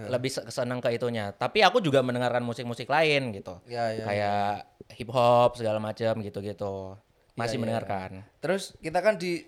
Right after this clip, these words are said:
Speaker 2: sekarang ini referensi banyak.
Speaker 1: Ya.
Speaker 2: Malah membingungkan nggak menurutmu?
Speaker 1: Sangat
Speaker 2: Misal
Speaker 1: membingungkan.
Speaker 2: Iya.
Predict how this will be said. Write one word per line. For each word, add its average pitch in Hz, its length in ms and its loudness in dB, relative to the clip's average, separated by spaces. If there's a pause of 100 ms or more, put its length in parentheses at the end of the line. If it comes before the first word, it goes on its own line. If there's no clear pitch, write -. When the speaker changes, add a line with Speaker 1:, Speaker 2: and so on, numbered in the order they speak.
Speaker 2:
sekarang 165 400 2
ini 202 140 -2
referensi 160 420 -4
banyak. 127 560 -8
Speaker 1:
Ya. 107 500 4
Speaker 2:
Malah 156 220 2
membingungkan 160 840 -2
nggak 123 140 -6
menurutmu? 107 360 -14 (960)
Speaker 1:
Sangat 131 280 -2
Speaker 2:
Misal 165 80 10
Speaker 1:
membingungkan. 147 540 4 (100)
Speaker 2:
Iya. 117 400 -8